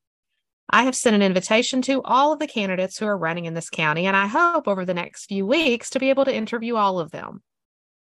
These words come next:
So first up is Christina Rafus. Christina,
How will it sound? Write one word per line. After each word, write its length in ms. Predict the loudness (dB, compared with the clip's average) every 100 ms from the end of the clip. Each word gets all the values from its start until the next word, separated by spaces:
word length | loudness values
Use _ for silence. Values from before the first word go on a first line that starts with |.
| _ _
So 180 | -6 -2
first 360 | 4 4 6 4
up 240 | 4 2 _ -2
is 200 | -2 -2
Christina 360 | -4 -2 -2
Rafus. 680 | -2 -4 -6 -10 -12 -14 -20 _ _ _ _
Christina, 420 | 2 2 4 6